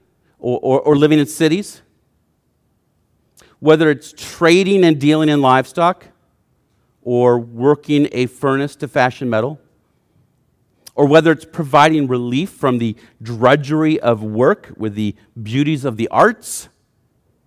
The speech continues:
all of it has been touched by the curse of Cain. The fact that such essential pieces of our culture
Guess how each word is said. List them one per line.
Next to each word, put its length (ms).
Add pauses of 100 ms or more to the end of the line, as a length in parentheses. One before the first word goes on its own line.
(640)
all 220
of 120
it 140
has 180
been 240
touched 640 (760)
by 80
the 100
curse 640 (640)
of 200
Cain. 440 (2500)
The 100
fact 420
that 120
such 400 (300)
essential 1040 (100)
pieces 600
of 220
our 200
culture 560